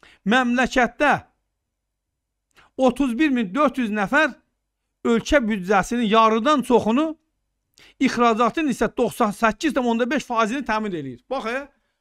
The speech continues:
gör nəyi vurğulayır ha burada. İxracın doxsan səkkiz, ölkədən nə qədər ixrac eləyirik ha?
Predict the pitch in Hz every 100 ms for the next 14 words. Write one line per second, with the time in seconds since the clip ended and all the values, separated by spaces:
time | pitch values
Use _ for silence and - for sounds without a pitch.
0 | _ 277 294 247 269 294 - - 202 226
1 | 190 190 190 285 240 175 135 - _ _
2 | _ _ _ _ _ _ _ _ _ _
3 | _ _ _ _ _ _ _ _ _ _
4 | _ _ _ _ _ _ _ - 240 233
5 | 254 247 269 240 - 240 247 220 240 202
6 | _ _ _ 247 226 262 277 269 240 226
7 | 226 240 220 208 220 170 165